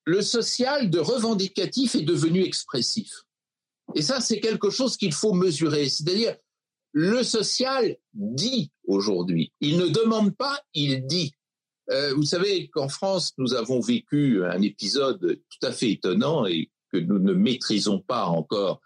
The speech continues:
totalement, qui est le phénomène des gilets jaunes. Et on était très étonnés d'entendre que les gilets jaunes disent : « Mais nous, on ne veut pas négocier. »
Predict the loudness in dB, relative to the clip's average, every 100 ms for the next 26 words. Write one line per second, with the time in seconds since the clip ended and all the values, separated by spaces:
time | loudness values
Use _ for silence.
0 | _ _ _ -4 -2 0 0 2 2 0
1 | 0 0 0 0 0 0 0 0 0 0
2 | 0 0 0 -2 -4 -12 _ _ -8 -2
3 | 0 0 -2 -4 -2 -2 -2 -2 0 0
4 | 0 -2 -2 -2 0 0 2 2 2 2
5 | 0 2 0 2 0 0 -2 0 2 2
6 | 2 0 0 -2 0 0 0 0 -2 -6